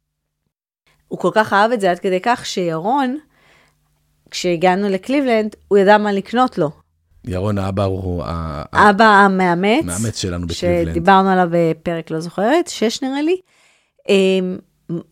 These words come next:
Speaker 1: מצעים, הוא עשה הזמנה מיוחדת, לקחה הרבה זמן, מצעים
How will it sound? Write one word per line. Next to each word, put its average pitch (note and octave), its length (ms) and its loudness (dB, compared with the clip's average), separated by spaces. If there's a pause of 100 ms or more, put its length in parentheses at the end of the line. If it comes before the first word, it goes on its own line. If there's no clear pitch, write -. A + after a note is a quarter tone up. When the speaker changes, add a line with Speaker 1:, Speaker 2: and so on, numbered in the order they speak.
(240)
Speaker 1:
מצעים, F#3 580 2 (100)
הוא E3 100 0
עשה F3+ 320 0 (140)
הזמנה E3 500 0 (160)
מיוחדת, D#3+ 800 0
לקחה - 300 -4
הרבה D#3 320 4
זמן, C#4 300 2 (460)
מצעים G3+ 600 -2